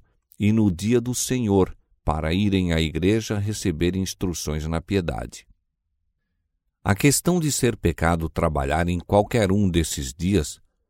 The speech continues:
não é levada em conta nessa passagem, pois o motivo para descansar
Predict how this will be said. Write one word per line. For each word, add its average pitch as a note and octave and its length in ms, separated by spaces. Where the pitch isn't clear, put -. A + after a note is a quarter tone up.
não C3 260
é C3+ 80
levada G2 560
em E2 120
conta F#2+ 420
nessa D#2+ 300
passagem, F#2 640
pois A#2+ 240
o B2+ 80
motivo B2 560
para G2 300
descansar E2+ 800